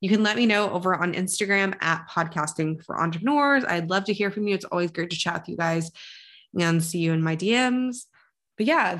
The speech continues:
that is it for today's episode. If you wanna check out the show notes for this episode, you can go to savvy podcasting for entrepreneurs dot com. And I will see you in the next episode.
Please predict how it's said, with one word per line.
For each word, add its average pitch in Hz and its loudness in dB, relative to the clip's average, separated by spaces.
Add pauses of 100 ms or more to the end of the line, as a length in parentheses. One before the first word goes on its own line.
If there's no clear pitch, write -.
that 202 2
is 202 0
it 202 -2
for 202 -2
today's 190 0
episode. 247 0
If 220 -6
you 214 -2
wanna 220 0
check 220 -2
out 202 -2
the 190 -4
show - -2
notes 262 -2
for 269 0
this 262 -4
episode, 254 -2
you 208 -4
can 208 -2
go 185 -2
to 190 0
savvy 180 -4
podcasting 170 -4
for - -6
entrepreneurs 165 -4
dot 160 -6
com. 277 -2 (640)
And 185 2
I 185 -4
will 180 -2
see 190 -4
you 190 0
in 190 2
the 202 2
next 247 -2
episode. 220 -2